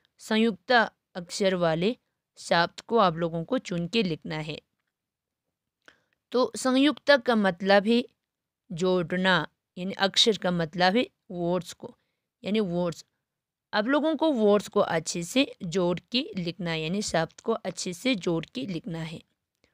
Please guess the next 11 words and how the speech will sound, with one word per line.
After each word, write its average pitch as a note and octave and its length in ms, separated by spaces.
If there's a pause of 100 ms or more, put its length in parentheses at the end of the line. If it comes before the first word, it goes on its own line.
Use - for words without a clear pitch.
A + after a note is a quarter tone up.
(340)
तो A3+ 80
मैंने C#4+ 240
यहाँ G#3 240
पर A3 160
लिखा F3+ 300
है G3 260 (160)
दिल्ली, F3 580 (840)
प्रवेश, G3+ 580 (540)
प्यारी, F#3 500 (600)
राजाओं, F#3 600 (640)
नमस्ते, F#3 640